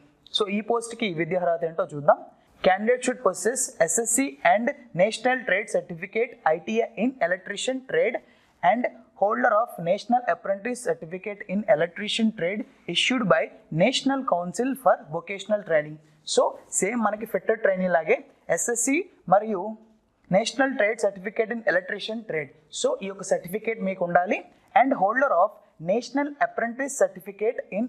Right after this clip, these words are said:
Electrician Trade. So మీకు అప్రెంటిస్ సర్టిఫికేట్ కూడా ఉండాలి. So దీన్ని మనకి ఇష్యూ చేసేవాళ్ళు National Council for Vocational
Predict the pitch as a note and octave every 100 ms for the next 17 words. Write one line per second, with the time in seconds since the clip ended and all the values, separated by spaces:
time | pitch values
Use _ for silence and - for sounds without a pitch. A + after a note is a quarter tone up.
0 | - F3 F#3+ - G#3 G#3 F3 D3+ D3 C3+
1 | _ _ _ - B3+ C4+ A3+ B3 F3 E3+
2 | - B3 A#3 - E3+ D#3+ F#3 F#3 E3+ E3
3 | D#3 D#3 D#3+ A#3+ F#4+ - - C#4 F#3+ B3+
4 | C4 A3 F3+ F3+ B3+ F3 B3 G#3 F3 F3
5 | D#3 D#3 A3+ F3+ F3 F3+ A3 - C#4+ -
6 | F3+ F3+ A3 G3 - - - _ D#3+ -
7 | F#3 - G#3